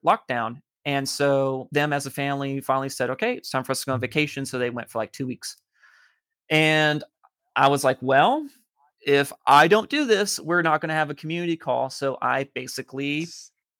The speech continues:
Speaker 1: took
Speaker 2: stepped
Speaker 1: over
Speaker 2: up.
Speaker 1: whatever's supposed to be there, and it just stuck. And now I am, like, the main host,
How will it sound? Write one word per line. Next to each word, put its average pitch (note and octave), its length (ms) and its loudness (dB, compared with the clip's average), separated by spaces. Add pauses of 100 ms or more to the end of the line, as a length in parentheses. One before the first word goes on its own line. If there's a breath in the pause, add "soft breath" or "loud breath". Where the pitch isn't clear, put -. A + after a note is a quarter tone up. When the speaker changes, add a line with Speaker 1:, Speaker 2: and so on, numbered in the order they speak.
(180)
Speaker 1:
took D3+ 280 -2
Speaker 2:
stepped E3+ 380 2
Speaker 1:
over - 20 2
Speaker 2:
up. G#2+ 200 -2 (240)
Speaker 1:
whatever's D3 480 -2
supposed - 260 -6
to E3 60 -4
be D#3 200 -2
there, G3+ 300 0
and D#3 120 -2
it D3 140 -10
just E3 220 -6
stuck. - 420 -6 (680)
And C3+ 160 -6
now C#3+ 380 2
I D3 200 0
am, D3 500 -8 (180)
like, C3+ 260 -8
the C#3 60 -6
main D3+ 240 -4
host, G#3 400 -6